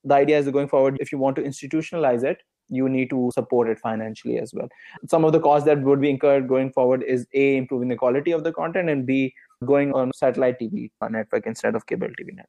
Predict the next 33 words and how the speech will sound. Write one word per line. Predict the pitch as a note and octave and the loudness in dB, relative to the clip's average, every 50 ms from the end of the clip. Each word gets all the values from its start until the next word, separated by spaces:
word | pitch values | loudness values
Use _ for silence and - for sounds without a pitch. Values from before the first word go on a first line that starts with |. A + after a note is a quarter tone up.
| _ _ | _ _
which | - B2 A#2+ B2 A#2+ B2 | -18 -14 -12 -12 -6 -4
is | C3+ B2 A#2+ | -4 -4 -2
a | - C3 | 0 2
lot | B2+ A#2+ A#2 A#2 A#2+ | 4 4 4 4 4
more | A#2+ A#2 - | 0 0 0
sophisticated, | - - A2+ - A2 G#2+ - - A2 A2+ - A2 A2+ A#2 A2+ - | -4 -8 -8 -8 -8 -10 -6 -8 -8 -4 -2 -2 2 2 2 2
and | C3+ C3+ C3+ | 2 4 4
also | B2 A#2 A2 - A#2+ A2 | 4 4 4 2 0 -2
trainings | - - A#2 A#2+ A#2+ A2+ A2 A2 - - - | 0 -2 0 0 0 -2 -4 -6 -8 -12 -14
and | G3+ - - | -12 -12 -10
co-, | - - A2+ A2 | -8 -8 -8 -8
communication | - A3+ A3+ A3 A#3 A3+ - - - - - - | -6 -6 -4 -4 -4 -6 -8 -10 -12 -14 -16 -16
content. | - - - - - - - E3+ - _ - - - - - - _ | -16 -18 -18 -18 -20 -20 -20 -20 -20 _ -20 -20 -20 -20 -20 -16 _
One | C3 C3+ C#3 C#3+ C3+ B2+ | 0 2 2 2 2 4
big | B2 C#3 C#3+ C3+ - - | 4 2 2 2 0 2
positive | C#3+ B2 B2 C3 C3 C3+ C#3 B2+ A#2+ A2+ - - | 2 4 4 4 2 4 4 2 2 2 -2 -2
that | B2 A#2 A2+ A2+ | -2 -2 0 0
I've | A#2 A#2 A2+ | -2 -2 -4
seen | - - B2+ A#2+ A#2 | -6 -6 -4 -2 -2
recently | A#2 G#2+ - B2 A#2+ A#2 A#2 A2+ A2+ A2+ - - - - - - - _ - | -4 -4 -4 -4 -2 0 0 0 0 -2 -6 -14 -20 -20 -20 -20 -20 _ 2
is | D3 D#3 D3+ | 2 4 4
that | C#3+ D3+ D3 D3 C3+ - C3 | 4 4 4 4 2 0 0
government | C3+ C#3+ C#3+ D#3 D#3 D3 C3 - C3+ | 0 0 2 2 0 -2 -4 -6 -8
decided | C3 B2+ - C3 B2+ C3+ C#3+ C3+ | -4 0 2 2 2 2 0 -2
to | C3+ | -6
spend | - - - C#3 C#3 C#3 | -8 -6 -4 -2 -2 -2
its | C3+ C3+ - - | -4 -6 -8 -8
own | - C3 C3+ C#3 C3+ B2 | -4 -2 0 0 0 0
money | A#2+ A#2 A#2 B2 A#2 A2 A2+ - _ | 0 0 0 0 -2 -2 -6 -8 _
to | - A#2 | -14 -8
continue | - A#2+ A#2 G#2+ G#2+ A2+ A#2 A2+ | -6 -6 -4 -4 -4 -4 -4 -4
Talim | A2 A#2 A2 A2 A2+ A2+ A2 | -4 -4 -4 -4 -4 -6 -6
Ghar. | - A2+ A#2 A#2 | -4 -4 -4 -4